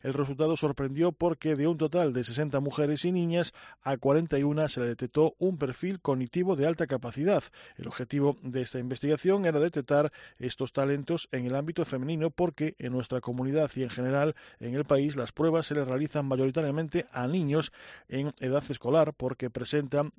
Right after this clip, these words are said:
un comportamiento más disruptivo. Los expertos aseguran que los porcentajes son iguales entre niños y entre niñas. Las altas capacidades en las mujeres y las niñas las hacen sentirse diferentes, pero también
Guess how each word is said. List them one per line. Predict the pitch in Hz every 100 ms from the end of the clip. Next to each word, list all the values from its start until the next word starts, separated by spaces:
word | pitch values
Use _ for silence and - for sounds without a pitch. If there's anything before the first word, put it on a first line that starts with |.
| -
un | 151
comportamiento | 135 127 123 120 127 147 139 127
más | 131 143 147 -
disruptivo. | 123 117 - 131 127 117 - 147 110 - - - - -
Los | 117 117 113 -
expertos | - 156 135 180 135
aseguran | - 123 143 151 151
que | - 123
los | 117
porcentajes | - 139 139 127 135 139
son | 151 175
iguales | 139 156 160 147
entre | 135 127 135
niños | 180 190 196 -
y | - 131
entre | 123 120 113
niñas. | 143 131 113 107 - - -
Las | - 139
altas | 135 127
capacidades | 131 123 - 151 160 185 - -
en | 123
las | 120 117
mujeres | 127 143 147 165 127
y | 123
las | 117
niñas | 151 156 151
las | 135 127
hacen | 135 147
sentirse | 131 131 131 139 - 165
diferentes, | 135 135 143 147 147 147
pero | 180
también | 170 147 151 160